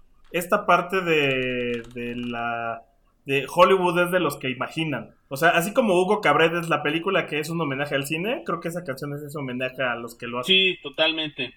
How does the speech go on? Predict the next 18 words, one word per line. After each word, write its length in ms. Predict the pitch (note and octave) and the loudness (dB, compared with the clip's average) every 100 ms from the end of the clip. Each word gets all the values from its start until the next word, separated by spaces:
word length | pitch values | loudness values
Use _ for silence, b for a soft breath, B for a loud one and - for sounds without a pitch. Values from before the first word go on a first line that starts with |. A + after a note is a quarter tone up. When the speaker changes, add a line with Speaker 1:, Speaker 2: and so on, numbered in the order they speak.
| _ | _
Speaker 2:
totalmente. 760 | - C3 C#3+ C#3+ C#3+ C3 B2+ - - B B B | -16 -8 -6 -4 -6 -6 -10 -12 -20 B B B
Y 100 | G#3+ | -6
bueno, 340 | C4 A#3 A#3 - | -4 -2 -6 -6
la 260 | F3+ A#3 | 2 2
música, 720 | B3 C4+ C4 A#3 - A3 A3 - - | 2 -4 -8 -8 -4 -6 -6 -12 -14
hay 160 | E3 E3 | -8 -6
que, 320 | F3+ E3+ E3 | -2 -2 -2
hay 100 | D#3+ | -4
que 140 | E3 E3 | -6 -8
decirlo, 400 | - F#3 F#3 G#3 | -4 -4 -2 -4
la 160 | F3+ | -4
música 640 | D3+ D3+ D#3 D#3+ D3 C#3 | -6 -8 -4 -2 0 -2
va 180 | C3 C3+ | -2 -4
de 80 | C#3 | -2
la 100 | C3+ | -4
mano 240 | C3+ C#3 | -6 -6
de 220 | C3 C3 - | -4 -6 -2
Justin 460 | D3 C#3+ - D3 | -2 -2 -4 -6